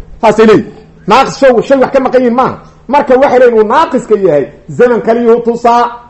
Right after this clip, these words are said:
xadadkiyaa ka maqan. Marka uu taamka yahayna,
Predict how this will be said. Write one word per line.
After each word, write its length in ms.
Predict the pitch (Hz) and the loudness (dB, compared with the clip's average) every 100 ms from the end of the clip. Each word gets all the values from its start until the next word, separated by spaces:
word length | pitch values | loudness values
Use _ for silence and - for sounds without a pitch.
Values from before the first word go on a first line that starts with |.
| _ - | _ -4
xadadkiyaa 580 | 220 233 226 233 240 240 | 0 0 0 0 0 0
ka 140 | 233 | 0
maqan. 360 | 240 240 226 240 - - _ - - _ - _ | -2 0 0 0 -4 -20 _ -20 -20 _ -20 _
Marka 220 | 269 311 262 | -2 2 2
uu 40 | 262 | 2
taamka 380 | 294 311 254 247 | 2 2 2 2
yahayna, 380 | 247 285 311 | 2 2 0